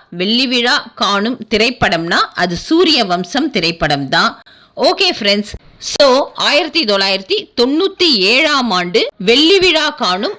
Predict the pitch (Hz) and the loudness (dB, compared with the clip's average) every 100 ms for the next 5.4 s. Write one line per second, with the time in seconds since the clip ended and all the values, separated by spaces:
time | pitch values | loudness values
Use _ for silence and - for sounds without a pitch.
0 | _ 185 240 320 370 320 - 220 226 - | _ -4 0 0 0 0 0 2 0 0
1 | 220 190 180 220 330 220 226 - 208 294 | -2 0 0 0 -2 -2 -2 -2 -2 -2
2 | - _ - 220 294 392 381 370 240 180 | -4 _ -8 0 2 4 4 2 0 0
3 | 170 156 - 170 196 285 - 196 247 285 | -2 -4 -4 -2 0 -2 -2 0 0 0
4 | 220 - 190 185 320 - 185 196 - 160 | 0 0 0 0 0 2 0 -2 -4 -4
5 | 160 156 214 | -4 0 -2